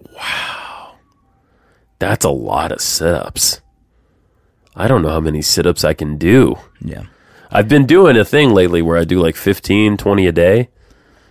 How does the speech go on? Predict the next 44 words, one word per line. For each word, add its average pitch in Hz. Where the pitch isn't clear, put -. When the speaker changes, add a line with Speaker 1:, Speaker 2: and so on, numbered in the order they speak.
Speaker 1:
Something 123
like 135
that. 156
That -
doesn't 269
take 135
Speaker 2:
That's 98
Speaker 1:
that 101
long. 85
Speaker 2:
that's 107
not, 87
that's 90
not 58
gonna 60
get 62
you 87
there. 82
Speaker 1:
But 120
I 127
don't 139
think 117
I 107
could, 85
like, 76
I 92
don't 101
think 90
I 73
could, 78
<laughs> -
I -
don't -
think -
I -
could -
do 90
that 78
many 85
in 90
two 73
minutes. 73
Speaker 2:
Yeah, -
that's 95
not, 87